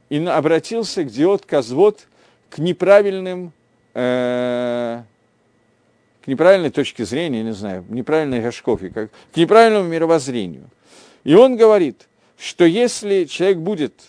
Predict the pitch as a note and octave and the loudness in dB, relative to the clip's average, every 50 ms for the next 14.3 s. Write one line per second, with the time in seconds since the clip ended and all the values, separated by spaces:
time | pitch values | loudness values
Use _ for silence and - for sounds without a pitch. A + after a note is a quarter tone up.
0 | _ _ - - - D3+ - - F3 F#3 G3 G3+ G#3 G3 D#3 A#2+ - - - - | _ _ -8 -6 -6 -6 -4 -2 0 0 0 0 0 -2 -2 -4 -6 -12 -20 -20
1 | - _ _ _ _ - - - C#3+ D#3+ F#3 F#3 F3 D#3 B2 F#2 F2+ G#2 _ _ | -20 _ _ _ _ -18 -10 -2 2 4 4 6 4 4 2 -2 -6 -12 _ _
2 | _ _ _ _ _ - - - - - _ _ E3 E3+ A#3+ C#4 C4 F3 A#2+ F#2+ | _ _ _ _ _ -20 -18 -16 -18 -18 _ _ -2 0 2 2 2 0 -4 -8
3 | - _ _ _ _ _ _ _ _ - D3 C#3+ - - E3+ C#3+ - F#3 F#3+ G3+ | -10 _ _ _ _ _ _ _ _ -4 -4 -4 -4 -6 -10 -8 -6 -4 -4 -2
4 | G#3 F#3+ C#3+ - - - C3 C#3 D3 D3+ C#3 A2+ F#2+ A#2+ C3+ B2 - C#3 A#2+ G#2+ | -2 -4 -4 -6 -8 -4 -2 0 2 2 0 0 -2 -6 -6 -6 -4 -4 -6 -8
5 | G2 - - B2+ B2+ B2 - B2+ C#3 D3+ F3+ G#3+ A#3+ A#3 G3+ B2+ F2 - - _ | -10 -10 -8 -6 -4 -4 -4 -4 -6 -4 -4 -4 -4 -4 -6 -8 -12 -14 -16 _
6 | _ _ _ _ _ _ _ A2+ C#3 D3 F#3 G3+ F#3+ - - F#3 F#3+ F#3+ - _ | _ _ _ _ _ _ _ -4 -2 0 2 0 0 0 0 2 2 2 2 _
7 | A#3+ B3+ B3 A3 - - E3+ D3+ - - - D3+ C3 A#2+ G#2+ C3 B2 A2+ A2 G#2+ | 6 6 6 6 2 0 0 0 0 0 -2 -2 0 0 0 -2 -2 0 -2 -2
8 | F#2 E2 - _ _ _ _ _ _ _ _ _ _ C#3 D3+ F#3 A#3 A#3+ A3+ G#3 | -4 -4 -8 _ _ _ _ _ _ _ _ _ _ 2 6 6 6 4 4 -2
9 | F3 - - G3 A#3 A#3+ - - - G#3 G#3 A3 G3+ - _ _ _ _ _ _ | -6 -8 -8 -6 -6 -6 -8 -10 -12 -12 -12 -14 -16 -20 _ _ _ _ _ _
10 | - E3+ G3 G3 - - _ _ _ _ _ _ _ _ E3+ F#3 G3 F#3 E3+ D#3+ | -2 -2 -2 -2 -4 -8 _ _ _ _ _ _ _ _ 6 8 8 8 8 6
11 | E3+ F#3 - - - G#3+ F#3+ - - - C3+ A#2 B2+ A#2+ - - D#3 D3 C#3+ D3 | 0 -4 -8 -2 0 0 0 0 -4 -12 -12 -8 -8 -8 -6 -2 -2 -2 -2 -2
12 | - - - D#3 E3 - _ _ _ _ _ _ - D3 E3+ F3 G3+ A3+ A3 G#3 | -6 -14 -16 -16 -18 -18 _ _ _ _ _ _ 2 4 4 6 8 8 6 6
13 | G3+ - - F#3 E3+ D#3+ F3 A3+ A#3+ A3+ G#3+ F#3+ F3 D#3+ - - - F3 F#3+ A3 | 4 2 -2 -4 -4 0 4 4 4 4 2 -2 -4 -8 -12 -10 -6 -4 -2 -2
14 | A3 F#3+ F#3+ G#3 F3+ | -2 -2 -4 -8 -12